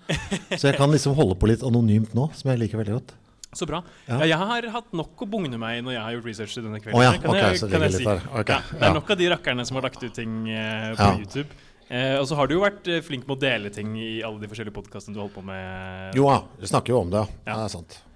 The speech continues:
Speaker 1: Mye anekdoter, eh, grisebåt som ble sjøsatt
Speaker 2: Ja.
Speaker 1: og kjørt med mo-, med påhengsmotor og alt mulig rart.
Speaker 2: Ja,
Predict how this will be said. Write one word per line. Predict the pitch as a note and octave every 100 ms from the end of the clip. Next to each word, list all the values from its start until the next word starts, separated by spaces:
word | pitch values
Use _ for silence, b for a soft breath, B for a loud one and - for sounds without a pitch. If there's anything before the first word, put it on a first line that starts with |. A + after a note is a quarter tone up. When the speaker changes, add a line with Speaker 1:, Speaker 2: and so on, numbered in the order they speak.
| -
Speaker 1:
Mye | D3 C3+
anekdoter, | C#3 C#3+ G#2+ A#2 A#2 A2+ A#2
eh, | A2+
grisebåt | B2 A2+ - G2+ F#2+ G#2 G2+ -
som | A#2
ble | A2
sjøsatt | G#2+ G#2 G#2 G2
Speaker 2:
Ja. | B2+
Speaker 1:
og | A2 G#2 G#2 G#2 G#2 G#2 G#2
kjørt | G#2 G#2 A2
med | G#2+
mo-, | G#2 G#2 G#2 G2+ G#2 G#2+
med | G#2+ G#2 G#2 G#2 G#2
påhengsmotor | A2 G2 G2+ G2+ G#2 G#2 G2+
og | G2+ G2+
alt | G2+
mulig | G#2 F#2+
rart. | G#2 - b b b b b -
Speaker 2:
Ja, | B2+ E3+